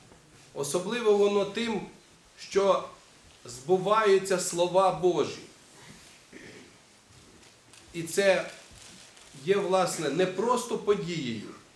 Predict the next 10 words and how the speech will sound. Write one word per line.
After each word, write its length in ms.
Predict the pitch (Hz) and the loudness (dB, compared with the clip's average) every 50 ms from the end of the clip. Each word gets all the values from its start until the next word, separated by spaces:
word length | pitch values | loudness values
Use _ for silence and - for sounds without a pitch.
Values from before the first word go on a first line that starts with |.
| - - - - - _ _ - _ - - _ _ _ _ _ - _ _ _ _ _ _ _ | -20 -20 -20 -20 -20 _ _ -20 _ -20 -20 _ _ _ _ _ -20 _ _ _ _ _ _ _
а 100 | - 135 | -8 -6
є 320 | 143 165 175 160 135 135 139 160 | -2 0 2 2 2 0 2 2
радісним, 720 | 185 214 214 190 156 147 135 - - 131 117 107 98 92 - - - - _ _ - _ _ _ _ _ _ | 2 2 2 0 -2 -4 -6 -6 -6 -6 -6 -6 -8 -10 -14 -18 -20 -20 _ _ -20 _ _ _ _ _ _
радісним 760 | 113 120 143 180 214 233 214 202 214 196 - - 196 196 180 | -6 -4 -2 -2 -2 -2 -4 -4 -4 -4 -2 0 0 0 0
благовістям. 840 | 143 139 170 175 165 185 190 180 190 185 180 - - - - 101 - - - - - - _ _ _ - - - - - - 262 254 240 233 226 233 226 - _ _ _ _ - - - _ _ _ _ _ - - - - - - | 2 2 0 2 4 2 0 0 -2 -6 -6 -6 -8 -8 -10 -12 -12 -14 -18 -20 -20 -20 _ _ _ -20 -20 -20 -20 -20 -20 -20 -20 -20 -20 -20 -20 -20 -20 _ _ _ _ -20 -20 -20 _ _ _ _ _ -20 -20 -20 -20 -20 -14
І 100 | 139 139 | -12 -12
визначено 720 | 143 143 196 247 254 202 - 208 190 - - 185 180 175 165 | -4 -2 0 0 0 2 2 2 2 2 2 0 0 0 -2
церквою 580 | 165 - 165 151 135 127 - - 127 123 123 | -2 -2 0 2 2 0 0 -4 -6 -6 -4
як 240 | 131 139 131 135 - | -2 -4 -4 -4 -6
одне 320 | 147 143 147 196 208 208 | -8 -6 -2 -2 -2 -2